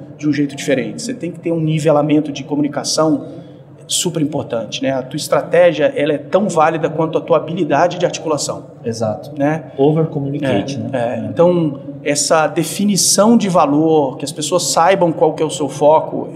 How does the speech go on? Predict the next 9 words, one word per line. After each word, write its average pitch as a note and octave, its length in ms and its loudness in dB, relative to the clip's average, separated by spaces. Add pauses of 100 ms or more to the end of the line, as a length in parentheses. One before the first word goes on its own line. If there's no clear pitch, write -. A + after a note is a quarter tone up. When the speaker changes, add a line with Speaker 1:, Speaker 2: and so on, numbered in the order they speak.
(240)
Speaker 1:
eu C#3 380 2
hoje, E3+ 220 4
pra C#3 180 2
mim, D3 320 2
é D3 100 4
o E3+ 80 4
maior D#3+ 200 4
desafio. D3+ 440 -2 (800)
Porque, C#3 560 -2